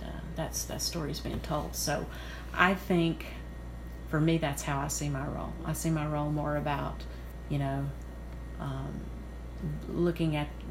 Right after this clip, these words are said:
the medicine, looking at the sacred sites, looking at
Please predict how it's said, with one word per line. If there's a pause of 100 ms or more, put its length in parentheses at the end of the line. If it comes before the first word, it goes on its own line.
(160)
the
medicine, (480)
looking
at
the
sacred
sites,
looking
at